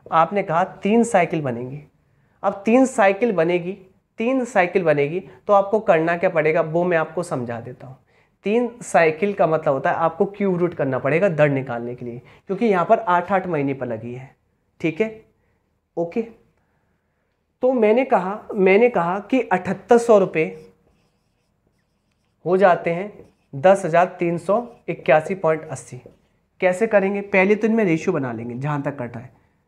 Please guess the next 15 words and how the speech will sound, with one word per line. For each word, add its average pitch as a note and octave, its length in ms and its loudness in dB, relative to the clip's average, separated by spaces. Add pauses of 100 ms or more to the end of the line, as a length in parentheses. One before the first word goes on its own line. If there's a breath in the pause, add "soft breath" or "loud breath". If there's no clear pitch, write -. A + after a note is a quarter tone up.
(480)
पहले E3+ 160 0
तो G3 60 0
ज़ीरो F#3+ 240 2
मान E3 240 2
ही F#3 60 6
नहीं G3 120 4
होता, F#3 200 0
लास्ट F#3 340 0
में G#3 140 -8 (680)
पॉइंट G3 260 -2
हटाएंगे, F#3 320 0
सीधे F#3+ 240 0
ज़ीरो D3 200 -2
लगा B2 260 -4
देंगे। A#2+ 260 -14